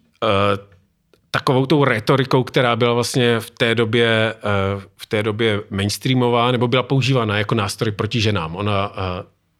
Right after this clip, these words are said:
a to bylo, že je to nevhodné za prvé esteticky a za druhé,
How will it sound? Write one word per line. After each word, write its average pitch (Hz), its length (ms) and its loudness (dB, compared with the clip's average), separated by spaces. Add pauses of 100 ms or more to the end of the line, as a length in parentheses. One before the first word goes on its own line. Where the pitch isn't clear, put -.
(140)
a 95 100 -6
to 117 120 -2
bylo, 107 280 2
že 101 140 -2
je 95 300 -2
to 101 140 -4
nevhodné 104 680 0
za 98 100 -6
prvé 101 320 -2
esteticky 113 800 -6 (640)
a 95 540 0
za 101 180 -2
druhé, 101 540 0